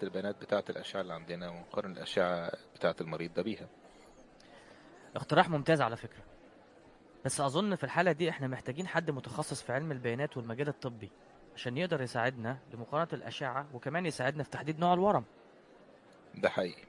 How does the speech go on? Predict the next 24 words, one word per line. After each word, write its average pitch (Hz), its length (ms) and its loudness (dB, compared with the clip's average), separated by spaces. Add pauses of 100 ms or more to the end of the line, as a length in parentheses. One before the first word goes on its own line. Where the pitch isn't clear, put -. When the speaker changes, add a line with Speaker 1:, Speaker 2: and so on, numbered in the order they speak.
(320)
Speaker 1:
وكمان 104 460 -2
زي 101 80 2
ما 95 80 2
أنت 95 140 -2
عارف 101 200 2
يا 98 40 -4
دكتور 95 340 -8
إن 92 140 -4
الورم 90 280 4
في - 160 -6
مكان 87 220 -4
حساس - 340 -4
جدا 87 220 -6
في - 100 -12
المخ - 460 -10
وما 87 160 -6
نقدرش 87 380 -2
حتى - 240 -2
ناخد 85 260 -2
منه 85 180 0
عينة 78 260 0
عشان 80 320 -2
نحدد - 400 -4
نوعه. 82 200 0